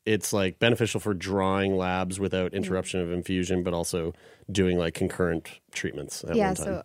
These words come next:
Speaker 2: I get my blood taken out of it, and I also got chemo through it and targeted therapy. But anyhow, there's so much to say. I'm like, "I need to be <laughs> concise." Um,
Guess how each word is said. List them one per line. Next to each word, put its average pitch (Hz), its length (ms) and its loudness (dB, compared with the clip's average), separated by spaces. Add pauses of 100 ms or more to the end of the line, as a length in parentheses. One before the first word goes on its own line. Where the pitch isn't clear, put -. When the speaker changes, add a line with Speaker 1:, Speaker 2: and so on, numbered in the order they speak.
(120)
Speaker 2:
I 220 80 -2
get 233 140 2
my 240 100 2
blood 185 300 0
taken 185 260 0
out 175 160 2
of 170 60 0
it, 170 180 0
and 165 240 0
I 160 100 2
also 156 640 0
got 156 200 -2
chemo 160 360 0
through 165 240 -6
it 160 220 -4
and 170 360 -8
targeted 170 460 -8
therapy. 180 400 -10
But - 160 -8 (600)
anyhow, 208 480 4
there's 196 200 -2
so 247 120 4
much 226 160 0
to - 80 -6
say. 180 180 0
I'm 165 140 2
like, 180 180 -2
"I 190 80 -2
need 220 220 4
to 196 120 2 (220)
be 180 280 6
<laughs> - 0 -
concise." 202 600 2 (580)
Um, 202 680 2